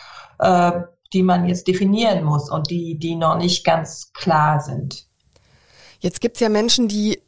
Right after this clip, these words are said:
Speaker 2: schwer an Corona erkrankt waren, lange im Krankenhaus lagen, beatmet werden mussten und dann eben eine sehr, sehr lange Phase der Genesung haben.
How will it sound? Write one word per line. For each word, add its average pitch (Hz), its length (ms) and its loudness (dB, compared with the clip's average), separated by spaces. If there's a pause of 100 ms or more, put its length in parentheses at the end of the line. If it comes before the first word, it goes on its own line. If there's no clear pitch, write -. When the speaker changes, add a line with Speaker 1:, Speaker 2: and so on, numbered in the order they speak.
Speaker 2:
schwer 277 720 2
an 240 160 -2
Corona 254 400 0
erkrankt 226 500 -2
waren, 208 240 2
lange 202 300 2
im 208 140 -4
Krankenhaus 208 600 0
lagen, 185 300 0
beatmet 185 480 0
werden 175 240 0
mussten 180 340 -2
und 190 180 -4
dann 202 200 2
eben 202 240 0
eine 202 180 2
sehr, 214 320 4
sehr 226 180 4
lange 214 520 2 (360)
Phase 208 400 2
der 196 160 4
Genesung 240 640 0
haben. 294 360 2